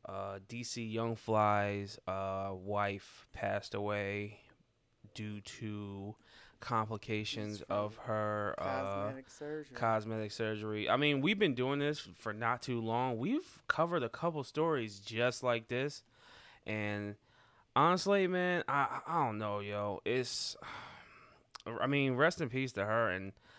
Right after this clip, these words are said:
Speaker 1: I can't imagine.
Speaker 2: I wonder if she had it in the United States.
Speaker 1: She did. She had it in Florida.
Speaker 2: Oh,
Speaker 1: There's a
Speaker 2: okay.
Speaker 1: whole, it was a whole thing, man. Like, the dude who did it,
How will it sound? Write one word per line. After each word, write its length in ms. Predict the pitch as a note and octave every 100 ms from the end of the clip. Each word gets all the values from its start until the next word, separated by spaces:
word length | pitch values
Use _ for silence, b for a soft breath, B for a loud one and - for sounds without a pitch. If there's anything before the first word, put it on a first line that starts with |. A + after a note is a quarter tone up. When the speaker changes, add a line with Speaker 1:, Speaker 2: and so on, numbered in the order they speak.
| B B -
Speaker 1:
I 100 | A#2+
can't 220 | C#3 A2+
imagine. 760 | A2 G#2+ G#2+ G#2 G#2+ G#2 G2+
Speaker 2:
I 80 | A3
wonder 380 | C4 - E4 G#3+
if 80 | G#3
she 220 | - G3+
had 380 | F#3+ F3+ F3+ E3
it 180 | E3 - - D3
in 600 | D#3+ D#3+ D#3+ E3 D#3+ D#3 _ _ _ -
the 80 | C#3+
United 640 | C#3+ C#3+ C#3 C3 B2+ B2+
States. 100 | - -
Speaker 1:
She 60 | G3
did. 280 | A3 A#2 -
She 120 | C#3+
had 120 | D3+
it 40 | E3
in 80 |
Florida. 380 | D#3+ E3 A2+ G#2+ _ b b b b A#2+
Speaker 2:
Oh, 300 | A#2 A#2 A#2+
Speaker 1:
There's 160 | D#3
a 40 | A#3
Speaker 2:
okay. 80 | A3+
Speaker 1:
whole, 180 | A3
it 100 | G#3
was 140 | A3 A3+
a 60 |
whole 200 | A3 A3
thing, 300 | E3+ G3 C#3 A2+
man. 280 | A#2 B2
Like, 200 | B2 A#2+ A#2+
the 100 | A#2
dude 420 | C3+ F3 F#3+ E3
who 140 | E3
did 260 | B2 C#3 C#3+
it, 240 | D3 -